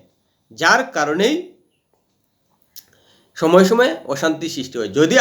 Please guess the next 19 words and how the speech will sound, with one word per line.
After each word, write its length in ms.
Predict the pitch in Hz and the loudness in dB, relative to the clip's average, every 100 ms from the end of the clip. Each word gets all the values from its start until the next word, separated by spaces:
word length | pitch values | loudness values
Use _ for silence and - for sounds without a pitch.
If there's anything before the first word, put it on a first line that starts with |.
| 175 | 4
আমেরিকা 320 | 185 180 185 170 | 2 -2 -4 -2
চাইতো 320 | 156 160 202 220 - _ _ | -4 -4 -4 -6 -6 _ _
তাহলে 320 | 147 175 220 226 160 | -4 0 0 0 -2
বিশ্বের 340 | 185 - 196 185 - | -8 -4 -4 -6 -8
কোথাও 480 | 151 147 165 156 175 262 - - _ - | -8 2 4 4 2 0 -6 -18 _ -8
কোনো 200 | 190 226 202 | -2 -2 -2
সন্ত্রাসী 640 | 147 135 131 151 165 - 185 - | -6 -10 -6 -2 -2 -2 -10 -6
সংগঠন 520 | 127 131 139 165 202 214 - 127 | -6 -2 0 0 0 -4 -8 -2
এভাবে 260 | 147 165 196 | 0 0 0
মাথাচাড়া 500 | 135 127 123 127 117 107 | 0 0 -4 -2 -4 -4
দিতে 200 | 104 107 98 | -6 -8 -8
পারতো 260 | 95 92 95 | -8 -8 -12
না। 60 | 95 - _ _ _ | -14 -18 _ _ _
হ্যাঁ, 300 | 180 208 160 - - _ _ _ | 2 4 2 -2 -14 _ _ _
যদি 300 | 135 175 214 285 143 | -8 -6 -4 -6 -4
আমেরিকা 340 | 160 180 180 185 180 | -4 -2 -2 -2 0
চাইতো 300 | 170 165 208 220 - | -2 -2 -6 -8 -8
তা-, 240 | 143 - - 170 | -10 -12 -2 2
তাহলে 320 | 190 220 | 4 4